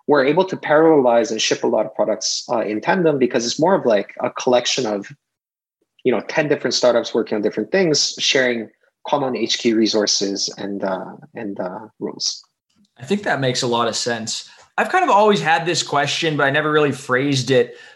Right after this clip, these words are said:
Speaker 2: But I think it, it, it's kind of gonna compare and contrast an ecosystem like you've just described with PayPal, for instance.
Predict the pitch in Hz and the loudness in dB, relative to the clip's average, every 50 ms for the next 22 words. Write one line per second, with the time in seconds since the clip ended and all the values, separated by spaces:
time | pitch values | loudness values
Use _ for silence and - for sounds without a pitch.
0 | _ _ _ 147 143 143 139 135 - - 143 143 - - - - 233 247 262 247 | _ _ _ 2 2 2 2 0 0 -2 -2 -2 -4 -6 0 2 2 2 2 -2
1 | - - _ _ _ _ _ _ _ _ _ _ - 175 170 175 202 - 214 190 | -8 -16 _ _ _ _ _ _ _ _ _ _ 0 0 0 0 -2 0 2 0
2 | 190 190 185 - - 247 240 233 202 160 151 143 180 170 151 - - 185 143 131 | 2 2 0 2 2 2 2 2 0 -2 0 0 2 2 2 2 0 -2 -2 -2
3 | - 151 160 156 156 156 147 131 - 143 135 131 - 139 135 131 127 131 - 139 | -2 2 4 4 4 4 2 -2 -4 -4 -4 -2 0 0 0 0 0 -2 -6 -8
4 | - 151 151 147 - 160 147 139 - 147 143 135 - - 139 131 127 123 127 127 | -6 -6 -6 -2 0 0 0 0 0 -2 -2 -2 -2 0 0 0 0 2 2 2
5 | 123 120 - - 151 120 113 123 143 135 135 - 131 120 - - - 135 135 131 | 0 0 -2 -4 -6 -4 -2 -2 -2 -2 -2 -4 -4 -4 -4 -4 -2 2 2 4
6 | 127 127 123 120 120 117 120 123 104 117 117 127 120 120 117 117 - - - _ | 6 6 6 4 2 0 -4 -10 -10 -6 -2 2 4 4 2 2 -4 -16 -10 _
7 | - 135 135 123 - - - 73 - 67 - - - - 123 113 104 101 - - | -2 0 0 0 0 -2 -4 -4 -4 -6 -8 -12 -6 -4 -2 -2 -2 -4 -6 -6
8 | 92 82 85 - - - | -8 -8 -8 -8 -8 -8